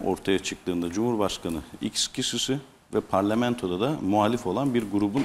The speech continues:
ağırlıkta olduğunu, yasa yapma yetkisini kendisinde değil ama muhalif bir yapının elinde olduğunu varsaydığınız bir senaryoda Cumhurbaşkanı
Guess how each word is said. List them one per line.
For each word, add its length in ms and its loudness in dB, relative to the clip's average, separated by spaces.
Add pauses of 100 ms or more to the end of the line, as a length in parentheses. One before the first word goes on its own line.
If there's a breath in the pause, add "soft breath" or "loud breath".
ağırlıkta 500 2
olduğunu, 400 -2
yasa 280 0
yapma 300 -2
yetkisini 520 -2
kendisinde 840 -2
değil 220 2
ama 200 -4 (460 loud breath)
muhalif 320 4 (180)
bir 220 -2 (100)
yapının 380 2
elinde 280 -2
olduğunu 400 -4
varsaydığınız 680 -2
bir 60 -6
senaryoda 600 -2 (460 loud breath)
Cumhurbaşkanı 800 0